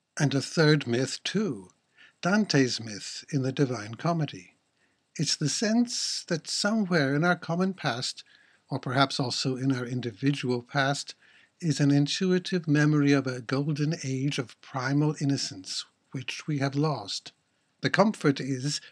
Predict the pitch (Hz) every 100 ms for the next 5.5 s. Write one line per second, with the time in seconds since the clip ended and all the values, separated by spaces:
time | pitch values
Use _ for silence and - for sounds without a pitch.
0 | _ 143 139 143 139 123 165 170 160 147
1 | - 170 185 202 156 196 190 - 170 143
2 | 208 151 131 117 113 147 175 180 151 127
3 | 143 131 - 170 175 - 151 131 120 _
4 | _ - 123 107 139 117 156 196 185 -
5 | 135 127 120 131